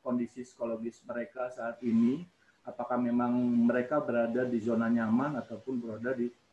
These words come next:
eh, zona yang tidak nyaman. Itu salah satu upayanya. Kemudian juga kita membuat R P L yang tidak seperti biasanya,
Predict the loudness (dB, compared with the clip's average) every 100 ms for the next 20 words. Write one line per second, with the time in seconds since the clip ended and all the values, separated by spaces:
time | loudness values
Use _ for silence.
0 | _ _ _ _ -2 0 2 2 2 2
1 | 0 -2 -4 -2 -4 -2 -4 -4 -10 -12
2 | -10 -4 -2 -2 -6 -6 -6 -2 -2 -2
3 | -4 -4 -8 -8 -16 _ _ _ _ -2
4 | 0 2 2 2 2 2 0 -2 -2 -2
5 | -2 -2 -4 -6 -6 -4 -2 -2 -4 -4
6 | -4 -2 -2 0 2 2 -2 -2 -2 0
7 | -2 -4 -8 -2 0 4 4 4 -2 -10
8 | -8 -6 -6 -8